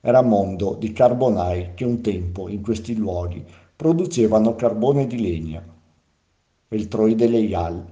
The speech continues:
racconta de poiat che fumea anche per due settimane e di uomini che vivevano all'addiaccio durante i giorni necessari alla produzione del prezioso carbone. Era lavoro duro,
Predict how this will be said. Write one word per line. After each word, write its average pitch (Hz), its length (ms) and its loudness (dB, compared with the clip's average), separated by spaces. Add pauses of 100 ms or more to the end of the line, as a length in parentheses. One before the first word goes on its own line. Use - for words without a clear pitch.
(480)
racconta 107 640 2
de 107 140 2
poiat 160 400 2
che 123 120 -6
fumea 120 440 0
anche 120 220 0
per 113 200 0
due 113 160 2
settimane 87 840 -6 (420)
e - 80 -8
di 139 100 0
uomini 101 640 2
che 139 160 -6
vivevano 143 560 2
all'addiaccio 98 800 0
durante 135 420 0
i 117 60 -2
giorni 113 320 0
necessari 101 720 -4
alla 104 160 -2
produzione 117 800 -2
del 101 160 -4
prezioso 110 640 -4
carbone. 87 680 -8 (920)
Era 117 240 6
lavoro 113 400 4
duro, 87 580 -6